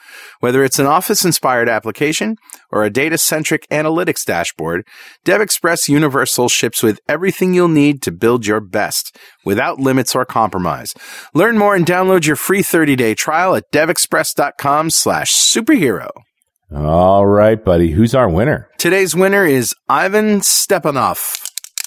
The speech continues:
Speaker 2: Nice. Congratulations, Ivan.
Speaker 1: Congratulations,
Speaker 2: Golf clap
Speaker 1: Ivan.
Speaker 2: for you, sir.
Speaker 1: Golf clap for you, sir. Absolutely.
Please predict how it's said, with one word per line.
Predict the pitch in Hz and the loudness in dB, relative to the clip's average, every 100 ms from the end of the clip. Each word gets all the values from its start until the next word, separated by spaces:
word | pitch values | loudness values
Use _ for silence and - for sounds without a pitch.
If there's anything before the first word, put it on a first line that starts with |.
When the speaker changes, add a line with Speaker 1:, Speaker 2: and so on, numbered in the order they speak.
| - - - - - - - | -12 -14 -12 -12 -12 -10 -4
Speaker 2:
Nice. | 80 - - - | -2 0 -2 -8
Congratulations, | - 98 101 123 80 - | -4 -2 -2 -2 -2 -2
Ivan. | 90 135 - - | -2 -2 -6 -10
Speaker 1:
Congratulations, | - 151 156 156 | -8 -8 -4 -2
Speaker 2:
Golf | 95 127 | 0 -2
clap | 139 131 | 0 0
Speaker 1:
Ivan. | - | 0
Speaker 2:
for | 101 | 0
you, | 90 | 0
sir. | - - | -2 -2
Speaker 1:
Golf | 123 160 | -2 -2
clap | - 135 - | -2 -2 -2
for | 139 | -2
you, | 135 | 0
sir. | 131 151 165 | 2 2 2
Absolutely. | 131 117 - 123 131 | 0 -4 -4 -2 -2